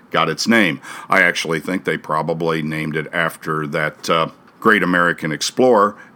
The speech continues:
Jebediah Springfield. And if you've watched one particular animated cartoon show, which has been the longest running television program in, uh,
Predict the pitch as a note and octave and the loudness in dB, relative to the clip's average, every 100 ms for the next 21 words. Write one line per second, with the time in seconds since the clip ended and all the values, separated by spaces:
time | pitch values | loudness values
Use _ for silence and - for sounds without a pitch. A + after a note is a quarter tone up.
0 | - G2+ - D#2+ G#2 G#2 D#2 C2+ - D#2+ | -4 0 0 4 4 4 2 -2 -4 -4
1 | D2 - D2 B1+ - - - B2+ D#3 D3 | -4 -6 -10 -10 -12 -18 0 4 6 6
2 | C#3 G#2+ B2 G#2+ G2+ G#2+ G#2 - G2 G#2 | 4 6 4 4 4 4 4 0 2 4
3 | G2 - F2 - A#2+ A2+ G#2+ G2 F#2+ F#2 | 2 0 -4 0 -2 0 0 2 4 4
4 | F2+ G2 F#2+ F#2 F2 E2+ - F2 - D#3+ | 4 2 2 2 0 0 0 -2 0 0
5 | F3+ D3+ - A2 A2 A2 F#2+ - F2 E2+ | 2 0 2 4 4 4 0 -2 -2 -2
6 | D2+ F2 F2 D#2+ D#2 D#2+ F2 D#2+ D#2+ F2+ | -4 -4 -4 -4 -4 -2 -2 -4 -6 -4
7 | F2 E2 - F2 E2 E2 D#2+ D2 F2+ E2+ | -4 -4 -4 -2 -2 -4 -6 -4 -2 -2
8 | E2 E2 E2 E2 - - - - - - | 0 0 -2 -4 -10 -16 -14 -16 -20 -20
9 | - - E2 D#2 D2+ D2+ C#3 | -16 -10 -8 -6 -4 -4 -4